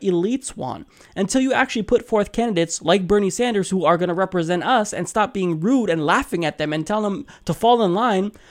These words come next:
I will not support the party. So on July twenty-ninth, after the convention, if Bernie Sanders does not emerge as the Democratic Party nominee,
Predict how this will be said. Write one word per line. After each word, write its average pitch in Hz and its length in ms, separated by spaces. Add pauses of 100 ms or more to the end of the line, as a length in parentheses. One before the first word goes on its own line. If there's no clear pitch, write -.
(220)
I 214 160
will 220 220
not 196 300
support 165 380
the 208 60
party. 214 400
So 170 240
on 196 320
July 165 360
twenty-ninth, 214 540
after 190 300
the 202 100
convention, 170 460
if 156 160
Bernie 220 180
Sanders 220 480 (320)
does 156 180
not 196 200
emerge 214 440 (120)
as 196 240
the 208 100
Democratic 196 480
Party 196 320 (120)
nominee, 190 500